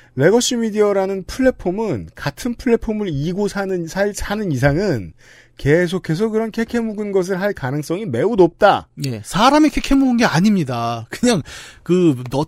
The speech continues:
Speaker 2: 특정한 매체가 갖고 있는 형식에서는 그 얘기밖에 할 수 없는 현상들이 분명히 있는 거죠.
Speaker 1: 그러니까 이십 대 프로듀서가 캐캐묵었기 때문인가? 이십 대 기자가 캐캐묵었기 때문인가?
Speaker 2: 예.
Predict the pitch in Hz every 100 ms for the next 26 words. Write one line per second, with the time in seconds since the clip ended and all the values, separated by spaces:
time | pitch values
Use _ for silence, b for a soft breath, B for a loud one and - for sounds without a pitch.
0 | - - - 349 277 - - 262 220 -
1 | 190 185 269 302 - 208 160 180 247 175
2 | - 208 277 285 285 220 151 185 233 -
3 | 247 - 247 240 240 254 247 233 - 240
4 | 311 180 127 131 104 98 82 65 69 147
5 | 180 - - 226 196 - 240 233 208 185
6 | - - 214 165 139 - 151 139 110 92
7 | 101 160 185 - 214 180 139 202 208 -
8 | - 196 151 127 - 120 98 87 82